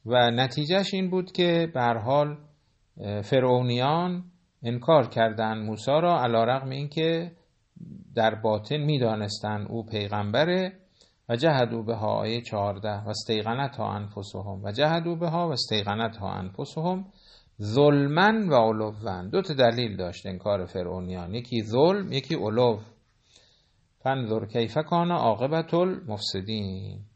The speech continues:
اینها رو مفسد معرفی کرد، ظالم معرفی کرد، برتری طلب معرفی کرد.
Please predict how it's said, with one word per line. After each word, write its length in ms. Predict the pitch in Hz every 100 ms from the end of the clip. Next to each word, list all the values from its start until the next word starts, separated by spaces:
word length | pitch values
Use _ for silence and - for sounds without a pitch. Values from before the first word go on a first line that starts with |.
| _ _ _ _ _ -
اینها 240 | 127 127
رو 120 | 139
مفسد 400 | 123 110 110 143
معرفی 520 | 160 170 165 160 - 165
کرد، 340 | 170 170 156
ظالم 340 | 113 101 117
معرفی 520 | 151 156 151 151 151 151
کرد، 320 | 160 160 147
برتری 400 | 113 107 107 101
طلب 300 | 101 98 120
معرفی 480 | 147 156 156 151 165
کرد. 340 | 175 170 170